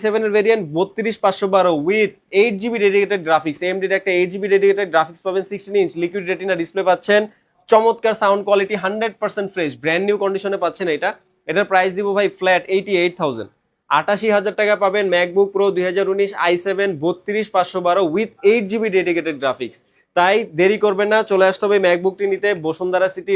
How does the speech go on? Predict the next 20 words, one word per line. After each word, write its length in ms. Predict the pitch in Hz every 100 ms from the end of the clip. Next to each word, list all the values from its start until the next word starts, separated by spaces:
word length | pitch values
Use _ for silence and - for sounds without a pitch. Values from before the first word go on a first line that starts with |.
| 165
লেভেল 220 | 151 170 165
সিক্স, 160 | 180 160
ব্লক 160 | 151 156
ডি, 60 | 175 175
শপ 100 | 160
নাম্বার 200 | 175 175
তেত্রিশে, 480 | 180 175 180 180 202 208 - _ 170
অথবা 280 | 202 233 190 123 - _ 147
MacBook 320 | 170 185 208 196
ছাড়াও 200 | 208 208 175
others 220 | 180 196 202
কনফিগারেশনের 600 | 190 196 190 190 202 190
কোনো 120 | 190 180
ল্যাপটপ 260 | 151 151 180 175
যদি 120 | 185 180
প্রয়োজন 260 | 175 180 185
হয়, 120 | 185
আমাদেরকে 280 | 160 165 175 180
সরাসরি 300 | 175 185 185
কল 120 | 185